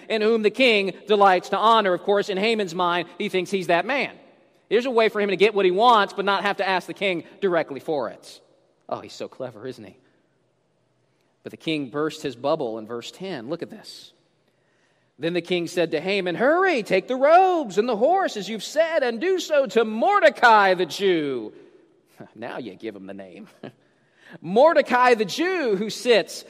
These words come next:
at the king's gate." And, and I love the little extra bit that the king adds in. "Leave out nothing that you've mentioned. Do it all. Just do everything." I like that.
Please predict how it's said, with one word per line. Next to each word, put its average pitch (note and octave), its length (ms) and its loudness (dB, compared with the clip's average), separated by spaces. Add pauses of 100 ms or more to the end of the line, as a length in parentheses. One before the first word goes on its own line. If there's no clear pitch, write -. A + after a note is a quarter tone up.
(160)
at F#3 160 2
the F3 80 -6
king's E3+ 420 -4
gate." D3+ 640 -4 (720)
And, G3 140 -4
and A3+ 120 2
I A#3+ 40 4
love F4+ 180 0
the F4 80 -4
little A#3+ 220 2
extra G#3 380 -4
bit F#3 240 -4
that D#3+ 100 -8
the D#3+ 60 -6
king F#3 260 -4
adds E3 340 -2
in. E3+ 320 -4 (800)
"Leave F4 280 -4
out - 120 -4
nothing G3 260 -4
that D#3 140 -4
you've C#3 120 -8
mentioned. - 320 -16 (1800)
Do G4 160 4
it F4+ 80 6
all. - 800 0
Just F4+ 180 -10
do B3 160 -2
everything." F3+ 680 0
I G#3 140 -4
like F3+ 360 0
that. B2 420 -6